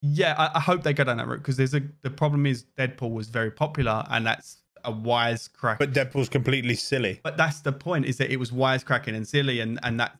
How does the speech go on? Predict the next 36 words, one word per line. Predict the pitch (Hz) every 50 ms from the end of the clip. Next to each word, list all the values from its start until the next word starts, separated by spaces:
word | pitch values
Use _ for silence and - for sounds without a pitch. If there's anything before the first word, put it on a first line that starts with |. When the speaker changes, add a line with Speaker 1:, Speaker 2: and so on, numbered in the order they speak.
| _
Speaker 1:
but | - 147 147
it | 139 143 139
was | 135 123
popular | - - 196 202 196 - 143 110 -
and | 117 113
wisecracking | 113 113 107 - - - - -
and | 110 123
silly, | - 123 117 120
and | 110 110
a |
producer | 113 - 139 131 147 175 175 156 - 123
might | 117 110 113 -
think | - 120 113 120 -
that | - 113
that's | 117 113 - _ _ - - - - - _ _ -
a | 139
good | 123 - 120 110
thing | - 123 110 101
to | -
put | - 127
in | 117 123
a |
Blade, | 131 156 147 139
and | 131 127
I | 120
think | - - 131 127 -
Blade | 135 131 127 131 127 -
comes | - 120 117 110
across | 117 110 - 120 110 -
better | - 123 117 113 - 113
if | 107 -
he's | - 113 104 -
just | - 113 - - - - _ _ _ _ _ _ _
serious | - - 131 123 117 117 117 117 113 113 110 - -
and | 110 107 104 101 104 - - -
intimidating. | 120 110 - - 117 110 104 104 101 - - 98